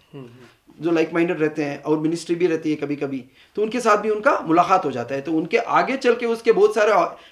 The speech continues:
Speaker 2: अपॉर्चुनिटीज ओपन हो जाते हैं, एवेन्यूज ओपन हो जाते हैं।
Speaker 1: तो आखिर में एक सवाल आपसे कि अभी जैसे आपने कहा कि दो साल में तकरीबन पाँच हज़ार मेंबर आपके पास हैं,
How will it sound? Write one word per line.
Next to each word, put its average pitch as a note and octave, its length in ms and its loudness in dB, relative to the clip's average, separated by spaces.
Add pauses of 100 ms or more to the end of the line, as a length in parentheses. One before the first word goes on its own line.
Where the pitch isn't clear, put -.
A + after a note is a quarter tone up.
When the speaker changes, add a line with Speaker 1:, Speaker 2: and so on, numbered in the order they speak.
(120)
Speaker 2:
अपॉर्चुनिटीज A#3 680 0
ओपन G3 280 2
हो D3+ 80 2
जाते A2+ 260 -8
हैं, - 60 -20 (120)
एवेन्यूज G3+ 300 0
ओपन A3 220 6
हो C#3+ 100 -2
जाते A#2 240 -10
हैं। - 120 -20 (480)
Speaker 1:
तो G#3 240 2
आखिर D3+ 400 0
में A#3 120 0
एक G3+ 160 -2
सवाल D#3 300 0
आपसे D3 360 -12
कि D#3 400 -10
अभी D#3+ 220 -6
जैसे E3+ 260 -8
आपने D#3 260 -8
कहा D3+ 160 -8
कि D3+ 140 -10
दो D3 200 -8
साल D#3 200 -8
में D3+ 200 -10
तकरीबन F3 360 -12
पाँच D#3+ 420 -12
हज़ार D#3 160 -6
मेंबर D3+ 380 -8
आपके D3 320 -10
पास C3 320 -16
हैं, C3 180 -16